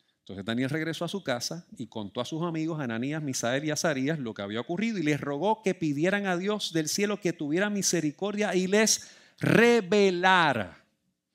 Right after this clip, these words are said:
Esta palabra es importante que nosotros la podamos entender, que les revelara el secreto para que no fueran ejecutados con los demás sabios de Babilonia. Y esa noche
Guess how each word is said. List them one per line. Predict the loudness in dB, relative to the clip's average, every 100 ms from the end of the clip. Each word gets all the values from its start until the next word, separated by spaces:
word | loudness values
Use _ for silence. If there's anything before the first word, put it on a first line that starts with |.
| _ _ -10
Esta | 0 4
palabra | 4 6 6
es | 4 0 -18 _ 0
importante | 0 2 -4 0 0 0 -2 -2
que |
nosotros | -2 -4 -6 -4
la | -2
podamos | 0 -2 0
entender, | -2 -2 -4 -4 -2
que | -2 -2 -8 -2
les | 2 2 2 -4 _ _ _
revelara | -4 2 4 6 6 4 0 _ _ 0 2 6 6 8 6 2 -2 -8 _ _ _ 2
el | 4
secreto | 6 6 6 4 4 2
para | 4 4 4
que | 0
no | 0
fueran | 4 4 4
ejecutados | 2 0 0 -4 2 2 2 -2
con | -2 -4
los | -2
demás | -4 -2 0 -2 -4 -12 _
sabios | 0 2 4 2 0 -6
de | -6
Babilonia. | -6 -6 -10 -14 -18 _ _ _ _ _ _ _ _ _ _
Y | 4 8
esa | 8 8 4
noche | 2 0 -2 -4